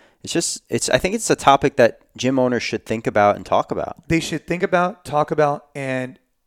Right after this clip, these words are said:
Speaker 2: as you and I are sitting here, we are not drawing a line in the sand. I think that's important,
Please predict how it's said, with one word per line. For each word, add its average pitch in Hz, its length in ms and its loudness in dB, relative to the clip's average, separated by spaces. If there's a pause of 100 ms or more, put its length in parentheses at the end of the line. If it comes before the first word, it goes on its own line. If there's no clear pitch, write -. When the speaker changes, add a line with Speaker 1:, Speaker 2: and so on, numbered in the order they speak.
(140)
Speaker 2:
as 151 320 -2
you 160 100 -4
and 156 80 -2
I 147 80 0
are 139 80 -2
sitting 175 300 -6
here, 127 200 -4
we 123 280 -4
are 147 160 2
not 147 260 -2
drawing 123 320 -4
a 120 60 -6
line 117 260 -6
in 110 80 -12
the 110 60 -16
sand. 110 360 -12
I 120 60 -8
think 165 160 -10
that's 151 180 -4
important, 139 540 -8